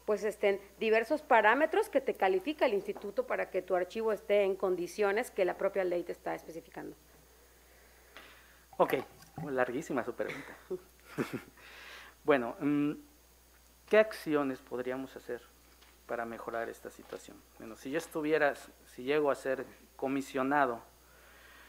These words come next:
Speaker 2: una de las primeras acciones, em, en materia de decir, para recuperar la confianza, es que tenemos, em, muy lejano a la sociedad. Sí han hecho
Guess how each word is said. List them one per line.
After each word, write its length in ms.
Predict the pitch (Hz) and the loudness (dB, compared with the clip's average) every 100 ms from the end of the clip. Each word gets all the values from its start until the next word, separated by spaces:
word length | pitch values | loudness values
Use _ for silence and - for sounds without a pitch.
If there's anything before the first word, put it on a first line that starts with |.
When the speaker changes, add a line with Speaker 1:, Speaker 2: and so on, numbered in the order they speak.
| - - - | -20 -20 -8
Speaker 2:
una 220 | 151 170 | 0 2
de 80 | 151 | 4
las 220 | 123 - | 0 -4
primeras 460 | - 123 131 135 117 | -10 -6 -4 -4 -6
acciones, 600 | - - 120 117 113 - | -12 -10 -10 -8 -12 -16
em, 160 | 110 104 - - _ _ _ _ _ _ - | -16 -16 -20 -20 _ _ _ _ _ _ -16
en 140 | 120 120 | -10 -6
materia 480 | 120 - 131 131 120 | -8 -6 -4 -4 -6
de 160 | 113 | -8
decir, 280 | 113 113 127 - - | -10 -12 -14 -16 -8
para 160 | 113 | -6
recuperar 580 | 110 120 - - 123 135 | -4 -8 -10 -6 -2 0
la 140 | 139 139 | -2 -8
confianza, 520 | 123 117 135 143 185 | -12 -16 -14 -12 -12
es 80 | - | -8
que 100 | 170 | -8
tenemos, 540 | 151 139 147 143 - - | -6 -8 -8 -10 -12 -14
em, 260 | 120 120 - - _ _ _ | -14 -14 -18 -20 _ _ _
muy 220 | 147 165 | -4 -2
lejano 600 | 175 147 - 147 160 135 127 - - - - _ | -2 -4 -2 -4 -2 -6 -10 -20 -20 -20 -20 _
a 80 | - | -10
la 100 | 127 | -6
sociedad. 460 | 117 117 - 110 101 | -6 -8 -10 -12 -14
Sí 220 | - - | -12 2
han 160 | 196 180 | 4 6
hecho 400 | 165 165 147 135 | 4 2 -2 -2